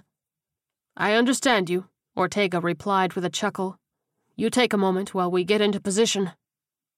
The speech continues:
Hickman sat up slowly, shaking his head. "Ten four," he said.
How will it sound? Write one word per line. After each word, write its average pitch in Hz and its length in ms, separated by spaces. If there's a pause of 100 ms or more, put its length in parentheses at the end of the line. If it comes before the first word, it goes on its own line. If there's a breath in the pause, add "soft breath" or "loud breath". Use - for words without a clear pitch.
(220)
Hickman 190 400
sat 190 280
up 196 140
slowly, 196 640
shaking 180 420
his 175 160
head. 190 420 (720)
"Ten 220 240
four," 190 460 (180)
he 180 180
said. 175 420